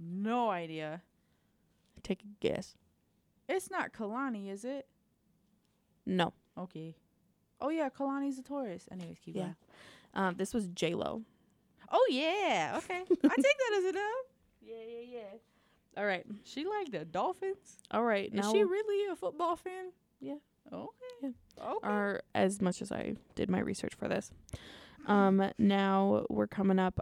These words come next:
Speaker 2: on August twenty-ninth. You know what, you know what time it is.
Speaker 1: Yeah, Virgo season.
Speaker 2: Ay, ay, ay,
Speaker 1: Yeah,
Speaker 2: ay.
Speaker 1: Virgo season.
Speaker 2: So this person was born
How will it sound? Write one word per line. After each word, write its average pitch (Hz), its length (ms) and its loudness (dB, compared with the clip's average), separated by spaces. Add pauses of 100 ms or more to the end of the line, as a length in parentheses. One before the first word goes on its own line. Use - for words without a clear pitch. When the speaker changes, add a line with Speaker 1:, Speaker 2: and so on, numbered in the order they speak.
Speaker 2:
on 185 540 2 (120)
August 196 440 0
twenty-ninth. 220 720 6 (800)
You 196 140 4
know 190 160 6
what, 220 200 4 (200)
you 214 200 6
know 202 120 8
what 214 180 4
time 285 260 2
it 339 140 0
is. 269 400 0 (800)
Speaker 1:
Yeah, 202 120 -10
Virgo 190 340 2
season. 185 300 -10
Speaker 2:
Ay, - 40 6
ay, 190 40 10
ay, 185 500 12
Speaker 1:
Yeah, 185 60 10
Speaker 2:
ay. 185 60 4
Speaker 1:
Virgo 262 380 -2
season. 247 380 -8 (480)
Speaker 2:
So 196 680 8 (800)
this 220 160 4
person 233 340 6
was 226 140 4
born 190 400 0